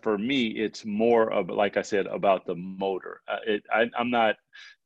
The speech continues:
thoroughly impressed if you are a polished scorer in the, in the N C A A unless you are picking, like, one, two, or, you know, really high.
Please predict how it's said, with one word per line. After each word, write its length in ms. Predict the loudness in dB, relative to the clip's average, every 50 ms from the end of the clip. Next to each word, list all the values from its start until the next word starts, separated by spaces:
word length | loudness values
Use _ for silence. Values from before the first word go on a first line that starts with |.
| _ 2
thoroughly 400 | 4 6 6 6 6 4 0 -4
impressed 520 | -4 -6 -8 -6 -2 0 0 0 -2 -4 -8
if 180 | -8 -8 -6
you 280 | -8 -6 -6 -2 0 0
are 220 | 2 2 2 0
a 60 | -2 -4
polished 520 | -6 -4 0 0 0 0 -2 -6 -8 -12
scorer 680 | -12 -6 -4 -2 -2 0 0 0 0 -2 -4 -6 -6 -8
in 200 | -8 -8 -8 -8
the, 260 | -6 -6 -4 -6 -6 -8
in 260 | -10 -10 -10 -10 -8
the 80 | -8 -6
N 200 | -6 -6 -6 -6
C 180 | -6 -2 0 2
A 60 | 2
A 380 | 4 4 4 4 2 2 0 -2
unless 540 | -6 -8 -6 -2 2 2 2 2 0 -6 -6
you 100 | -4 -2
are 140 | -2 -2 -4 -4 -6
picking, 240 | -6 -4 -6 -8
like, 240 | -6 -4 -4 -4 -4
one, 400 | -4 -4 -2 -2 -4 -4 -8 -12 -14
two, 380 | -10 -4 0 0 0 2 2 2
or, 160 | 0 0 -2 -2
you 100 | -2 -2
know, 120 | 0 0
really 380 | 0 2 4 4 4 4 2 2 0
high. 400 | 0 2 4 4 4 2 0 -2